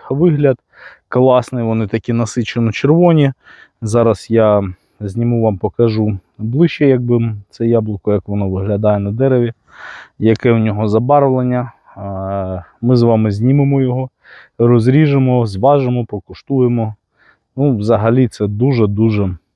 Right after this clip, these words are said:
такий сорт класний, якби. Він для мене є зараз фаворитом саме от на цю пору. От. Е, в тому році воно трошки раніше було, десь на тиждень. От.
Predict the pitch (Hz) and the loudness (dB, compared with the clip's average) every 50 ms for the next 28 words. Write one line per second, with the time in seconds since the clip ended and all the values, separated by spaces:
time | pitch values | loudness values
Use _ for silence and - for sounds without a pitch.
0 | _ _ _ _ _ _ _ _ _ _ _ _ _ _ _ _ _ _ _ _ | _ _ _ _ _ _ _ _ _ _ _ _ _ _ _ _ _ _ _ _
1 | _ - 98 95 - - 104 98 90 - - - 110 98 92 - - - - 104 | _ -8 -8 -6 -2 0 0 0 -2 -4 -2 0 0 0 0 -4 -10 -6 -2 0
2 | 104 101 95 92 - - 101 95 92 92 92 92 92 92 101 101 107 120 120 110 | 2 2 2 0 -2 -6 -6 -4 -4 -4 -4 -4 -4 -4 -2 0 2 2 2 2
3 | 110 117 113 120 123 123 123 117 117 113 110 107 107 104 95 - _ _ _ - | 2 2 2 4 4 4 2 2 2 2 2 2 0 -2 -4 -8 _ _ _ -12
4 | 98 98 107 120 120 113 104 110 110 110 110 95 - - - - - - - _ | -8 -2 0 0 0 2 2 2 2 2 2 0 -2 -6 -16 -18 -18 -20 -20 _
5 | _ _ _ - - 113 107 110 113 113 120 117 104 - - 101 95 92 90 85 | _ _ _ -4 -4 -2 0 0 0 0 0 0 -2 -4 -6 -8 -6 -6 -10 -12
6 | - - - 98 98 92 90 85 87 85 - _ _ _ _ _ _ _ _ _ | -14 -10 -8 -6 -6 -6 -8 -8 -10 -12 -14 _ _ _ _ _ _ _ _ _
7 | _ _ _ _ - 104 107 95 - - 107 92 - - 135 139 143 135 123 113 | _ _ _ _ -4 -4 -4 -4 -4 -6 -6 -6 -2 2 2 4 4 4 2 0
8 | 104 90 _ _ - 98 95 90 87 90 - _ _ - - _ _ _ - 104 | -2 -6 _ _ -12 -10 -8 -8 -10 -12 -14 _ _ -20 -20 _ _ _ -6 -2
9 | 107 110 110 92 - - 175 180 165 160 160 170 156 - - 120 123 127 135 147 | 0 0 0 0 -2 0 0 2 2 4 2 2 2 0 -2 -4 -2 0 0 0
10 | 147 127 - 123 135 143 131 - - - 123 117 123 135 143 127 - - 113 101 | 0 -2 -2 0 0 0 0 -2 -2 -4 -2 0 0 0 -2 -4 -4 -6 -6 -4
11 | 104 107 117 127 127 120 107 98 98 104 - - - 101 92 - - 98 92 92 | -2 0 2 2 2 2 0 0 -2 -4 -4 -8 -12 -12 -12 -8 -8 -8 -8 -8
12 | 85 78 80 78 80 85 - _ - 92 85 82 85 | -10 -12 -12 -14 -14 -16 -20 _ -18 -14 -14 -14 -14